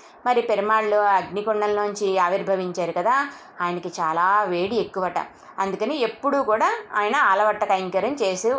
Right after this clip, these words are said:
చేస్తూ ఉండేవారు ఈ తిరుక్కచ్చినంబి గారు. రామానుజుల వారికి కూడా ఈ తిరుక్కచ్చినంబి గారు అంటే చాలా ఇష్టం అనమాట.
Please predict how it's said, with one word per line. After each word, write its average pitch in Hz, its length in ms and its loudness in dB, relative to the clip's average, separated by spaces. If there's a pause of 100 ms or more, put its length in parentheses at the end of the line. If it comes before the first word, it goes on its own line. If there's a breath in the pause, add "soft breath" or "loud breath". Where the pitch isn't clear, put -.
(140)
చేస్తూ 185 320 -4
ఉండేవారు 170 440 0
ఈ - 120 -4
తిరుక్కచ్చినంబి 175 720 -4
గారు. 165 180 0 (580 loud breath)
రామానుజుల 190 480 0
వారికి 180 240 0
కూడా 233 280 2 (300 loud breath)
ఈ 254 60 -4
తిరుక్కచ్చినంబి 185 720 -2
గారు 165 140 0
అంటే 170 220 -2
చాలా 180 420 0
ఇష్టం 180 280 -4
అనమాట. 165 360 -4